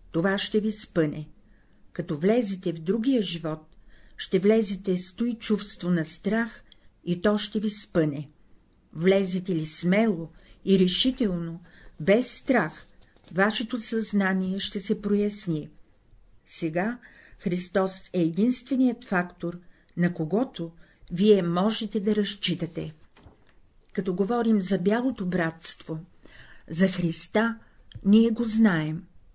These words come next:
Един е Той, който е дошъл на земята, пострадал е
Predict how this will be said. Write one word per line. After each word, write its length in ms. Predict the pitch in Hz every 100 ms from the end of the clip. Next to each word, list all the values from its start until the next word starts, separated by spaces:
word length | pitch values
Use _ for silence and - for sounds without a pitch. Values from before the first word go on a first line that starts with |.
| _ -
Един 540 | 165 165 240 277 269 - -
е 160 | 190
Той, 380 | 190 156 156 160 - - -
който 320 | - 190 185 175
е 60 |
дошъл 460 | 165 180 - 208 190
на 140 | 180
земята, 640 | 165 180 180 165 170 175 165 - - - - -
пострадал 880 | 185 180 - 196 196 208 220 233 226 -
е 260 | 214 214